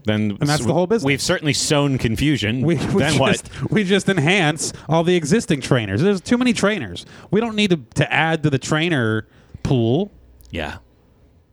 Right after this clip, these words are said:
Speaker 2: We need just to make it more effective.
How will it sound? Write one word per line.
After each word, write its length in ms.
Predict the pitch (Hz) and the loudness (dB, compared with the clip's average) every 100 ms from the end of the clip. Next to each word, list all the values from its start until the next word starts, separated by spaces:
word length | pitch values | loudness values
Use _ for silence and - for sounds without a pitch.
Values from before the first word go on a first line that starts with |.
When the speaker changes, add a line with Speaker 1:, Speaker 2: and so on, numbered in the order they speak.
| _ _ _ _ _ _ _ _ - | _ _ _ _ _ _ _ _ -2
Speaker 2:
We 40 | |
need 100 | 156 | 0
just 120 | 151 180 | 0 0
to 60 | |
make 140 | 165 151 | 0 0
it 80 | 135 | 0
more 140 | 123 | 0
effective. 600 | - 180 - 170 - | 0 -4 -4 -14 -14